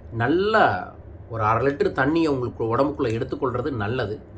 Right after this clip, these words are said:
ஒரு நாளைக்கு சுமாரா ரெண்டுல இருந்து ஒரு நான்கு லிட்டராவது தண்ணியை குடிச்சுக்கிட்டு வாங்க இந்த வெயில் காலத்துல. அப்பதான் வெயிலின் பிரச்சனையை ரொம்ப, ரொம்ப ஈஸியா நீங்க சரி செய்து கொள்ள முடியும்.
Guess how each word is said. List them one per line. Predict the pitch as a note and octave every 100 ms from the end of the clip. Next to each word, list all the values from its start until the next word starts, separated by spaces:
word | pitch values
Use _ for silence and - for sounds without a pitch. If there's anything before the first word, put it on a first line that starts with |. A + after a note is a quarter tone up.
| - - -
ஒரு | D#3 E3
நாளைக்கு | E3+ G3 G#3 G#3 F3+
சுமாரா | E3 F3 E3
ரெண்டுல | C#3+ E3+ F3+
இருந்து | E3+ E3+
ஒரு | E3
நான்கு | C3+ B2+ E3 E3+ D3
லிட்டராவது | C#3 - D3 E3+ E3+
தண்ணியை | C3 D3 D#3 D3
குடிச்சுக்கிட்டு | C#3 C#3+ D#3 C#3
வாங்க | B2 C3
இந்த | B2+
வெயில் | A2 A#2 A#2+
காலத்துல. | G#2+ G#2 F#2+ F#2 -
அப்பதான் | - B2 E3 C#3
வெயிலின் | C3 D#3+ E3+ D3+ A#2+ - - - -
பிரச்சனையை | - A2+ E3+ D3+ D#3
ரொம்ப, | B2+ C3
ரொம்ப | C3 C#3+
ஈஸியா | A2+ C#3+ D#3+ F3+ D#3+
நீங்க | B2 G#2 B2+ -
சரி | - B2+
செய்து | B2+ A#2+ G#2+ - -
கொள்ள | A#2 A2+
முடியும். | G#2 F#2+ F#2+